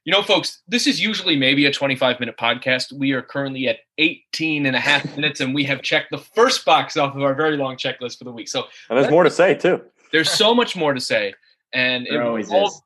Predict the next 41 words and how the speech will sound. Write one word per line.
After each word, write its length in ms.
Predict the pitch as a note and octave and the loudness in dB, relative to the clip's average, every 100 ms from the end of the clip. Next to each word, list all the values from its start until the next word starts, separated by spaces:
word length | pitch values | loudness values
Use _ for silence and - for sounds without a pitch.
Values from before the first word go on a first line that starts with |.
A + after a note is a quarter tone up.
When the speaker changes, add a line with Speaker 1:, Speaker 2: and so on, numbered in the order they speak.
| _ _ E3+ | _ _ -8
Speaker 1:
it 100 | D#3 | -4
will 80 | |
all 320 | F3+ E3 G3 G3 | 0 2 2 0
be 120 | F3 | -4
said 280 | - E3+ D3+ | 2 2 2
before 300 | D3 D#3 D3 | -4 0 0
the 100 | C#3+ | -2
season's 460 | - C#3 B2+ B2+ | 0 -2 -2 -4
end. 240 | A#2 G#2+ G#2+ _ _ _ _ C#3+ | -4 -6 -10 _ _ _ _ 0
Uh, 120 | C#3+ | 0
but 200 | D#3 C#3 | 0 -4
for 100 | E3 | 0
now, 260 | F3+ A3+ | 2 2
let's 200 | G#3+ F#3+ | 2 -4
move 140 | F#3+ E3+ | -4 -2
on 140 | F3 | 0
to 60 | D3+ | 2
the 120 | D3 | 2
other 180 | D3 C#3+ | 2 0
team 380 | - C#3 C3 - | -4 -6 -6 -8
in 100 | C#3+ | -6
New 80 | C3+ | -2
York, 300 | C3 C3 C3 - | 0 0 -2 0
who 220 | D3 C#3+ _ _ - | -2 -2 _ _ 0
also 320 | B3+ B3+ G#3 | 2 2 0
had 180 | F#3 E3 | 2 2
a 40 | |
rather 520 | C#3+ D3+ D#3+ D3 - - | 2 2 2 -2 -6 -8
tough 280 | - D#3+ - | -4 -4 -2
week 220 | D3 - | -4 -2
coming 300 | D3+ C#3 C#3 | -2 0 0
into 160 | D3 C3 | -2 -2
things. 380 | A2+ G#2 G#2+ - - - | -4 -4 -6 -16 -20 -2
Nevertheless, 520 | D#3 E3+ E3 C#3+ C#3 | 0 0 2 2 2
they 120 | C3 | -2
come 240 | B2+ D#3 D3 | -2 0 2
out 180 | C#3+ - | 2 2
of 140 | C#3 | -2
the 80 | B2+ | -2
Subway 340 | C#3 C3+ B2+ A#2+ | 0 0 0 -4
Series 500 | C3 A#2+ A#2+ A#2+ | -4 -4 -4 -8